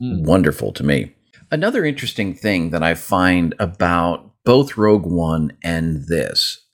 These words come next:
Speaker 2: one of the, one of the cornerstones of the Star Wars universe, and a lot of it has to do, you know, I, I, if I'm being cynical, I would say a lot of it has to do with marketing,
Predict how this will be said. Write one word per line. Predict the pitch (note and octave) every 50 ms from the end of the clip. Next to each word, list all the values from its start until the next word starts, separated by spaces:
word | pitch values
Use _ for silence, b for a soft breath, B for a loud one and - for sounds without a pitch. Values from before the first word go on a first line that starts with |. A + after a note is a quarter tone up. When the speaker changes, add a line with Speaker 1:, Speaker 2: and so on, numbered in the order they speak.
| _ _ -
Speaker 2:
one | C3+ G#2+ F#2+ A#2 B2 B2+ B2+ B2+
of | A#2+ A2+ G#2 G2
the, | G2 G#2+ G#2+ G#2 G2+ G2 G2 G2 G2 F#2+ F#2 F2+ D2+ -
one | - A#2+ F3 F3+
of | D3+
the | B2
cornerstones | - - - D3+ D3 C#3 B2+ A2+ - - G#2+ F#2 F2+ F2+ E2 E2+
of | D#2+
the | F2+ E2+
Star | - - A#2 G#2 G2+
Wars | F#2 F#2+ F2 D#2
universe, | F2+ F#2 F2+ F2 D#2+ C#2 C#2+ C#2 C2+ C2 - - - B B B B B B B B B B B _ _ _ _ -
and | G#2 G2+ G2
a |
lot | F#2 F#2+ G#2 G#2+ G#2+
of | G2+ F2
it | F2+
has | F#2+ G2+ F2 F2 E2 -
to | - F2+
do, | D2+ E2+ F2+ F#2 F2 F2 F2 F2 E2+ E2+ E2 D#2 D2 C#2 _ _ _ _ _ _ _ _ _ _ -
you | - C#2+ C2 G#1
know, | G1+ G1+ G1+ - - _ -
I, | E2+ F#2 - -
I, | F#2+ F#2 D2+ - -
if | - A#2 G2+ F#2+
I'm | G2+ G2+ F#2+ F2+
being | G2 G2 F#2 F2 -
cynical, | - - C3+ B2 G#2 - F2 E2+
I | E2 E2+
would | D#2+ D#2+ D#2
say | - F2+
a | E2
lot | D#2+ E2+ F2 E2
of | D#2+
it | D2+
has | D#2 E2 D#2+ D2+ -
to | -
do | D#2 C#2 D#2+ D#2+
with | D2+ D2 -
marketing, | F2+ F#2+ G2 F2 - C#2+ D2 D2+ E2+ - B